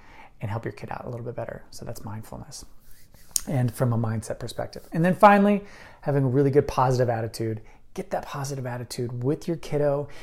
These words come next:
Make sure that they know that homework is both important and necessary, but also fun. They will feed off of your positive attitude,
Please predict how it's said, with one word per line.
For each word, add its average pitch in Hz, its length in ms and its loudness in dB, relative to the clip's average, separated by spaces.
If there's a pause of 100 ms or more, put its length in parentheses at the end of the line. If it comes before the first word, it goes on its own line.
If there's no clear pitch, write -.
(220)
Make 160 400 6
sure 175 400 4
that 123 320 2
they 165 240 12
know 151 320 6
that 131 160 2
homework 139 480 0
is 117 120 0
both 113 420 2
important 131 800 0
and 127 200 0
necessary, 147 580 0
but 127 140 0
also 127 300 0
fun. 180 640 0 (800)
They 151 420 10
will 151 240 8
feed 151 300 4
off 127 200 4
of 123 120 -2
your 113 140 0
positive 113 500 0
attitude, 110 600 -4